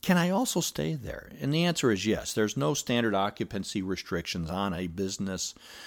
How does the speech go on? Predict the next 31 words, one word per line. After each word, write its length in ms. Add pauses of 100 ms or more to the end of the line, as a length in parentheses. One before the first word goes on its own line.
(360)
property 800
insurance 480
policy. 580
That 220
means 380
the 80
property 840
is 180
insured 460
while 160
you, 340
friends, 760
family, 1120
uh, 120
and 280
paying 380
guests 260
stay 320
there. 260
So 280
they're 180
not 220
going 320
to 320 (580)
exclude 640
you 80
because 360
you're 80
using 420
it 140
personally. 560